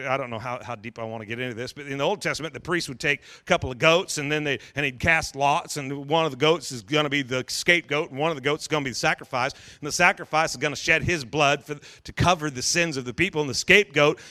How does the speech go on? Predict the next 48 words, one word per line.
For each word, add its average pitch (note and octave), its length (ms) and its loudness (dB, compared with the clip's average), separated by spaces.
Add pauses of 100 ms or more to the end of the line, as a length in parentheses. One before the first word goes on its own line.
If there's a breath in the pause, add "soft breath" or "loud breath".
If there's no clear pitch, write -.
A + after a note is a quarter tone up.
is C#3 140 -6
gonna D#3+ 180 2
be D3 140 0
let D#3 200 2
free, D#3+ 200 2
and D3+ 80 0
he's F3+ 100 0
gonna E3 180 0
go D3+ 100 0
wandering D3+ 520 6
off E3 240 2
because C3+ 320 -2 (180 loud breath)
he, E3+ 200 2
he D#3 160 2
gets D3 180 2
freedom, D3+ 500 2 (180 loud breath)
e-, F3 220 2
even D#3+ 300 -2
though, D#3 200 2 (300 soft breath)
y-, D3 180 -8
you D3+ 120 -2
know, D#3 80 2
there D#3 180 4
was E3 260 4
sin, D#3+ 360 2
and, D3+ 240 2 (200 loud breath)
and D#3 260 2
Jesus E3+ 460 4
became D#3+ 400 0
both F3+ 400 4
pieces D#3+ 360 0
of C3 60 -2
that C3+ 180 2
puzzle E3 300 -4
for A2+ 180 -12
us, A#2 220 -2 (260 loud breath)
and D3 220 2
he, F3+ 380 0 (140 loud breath)
he G#3 280 0
shed - 380 2
his F#3+ 260 4
blood, C#3+ 420 2 (220 loud breath)
and D#3 160 2
his F#3+ 180 2
blood E3+ 320 4
was C#3+ 180 -6
perfect D#3+ 520 -4
blood, C#3 260 2